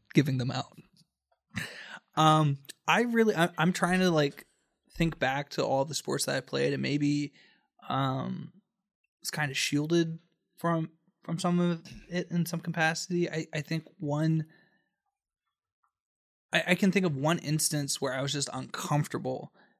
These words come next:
being part of a sport, and it, obviously tennis, you know, uh, being inner city in Reading and going to the suburbs and playing in these indoor courts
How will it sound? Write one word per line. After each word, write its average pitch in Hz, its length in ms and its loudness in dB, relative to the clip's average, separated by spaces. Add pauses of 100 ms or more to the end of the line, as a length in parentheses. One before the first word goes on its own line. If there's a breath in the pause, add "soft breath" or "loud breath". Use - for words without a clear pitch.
(140 soft breath)
being 127 260 0
part 120 280 -4
of - 80 -14
a - 60 -10
sport, - 500 -6
and 120 400 -10
it, 127 160 -10 (500)
obviously 135 400 -8
tennis, - 720 -4
you 143 100 -6
know, 131 320 -8 (420 soft breath)
uh, - 80 -14 (400)
being 160 560 4
inner 160 280 2
city 143 500 2 (440)
in 147 140 4
Reading 143 420 4
and 131 300 -4
going 135 580 -2 (380)
to 139 100 -6
the 135 100 -6
suburbs 135 600 -2
and 131 180 -8
playing 131 480 -8
in 127 120 -12
these 127 260 -10
indoor 139 320 -2
courts - 680 -2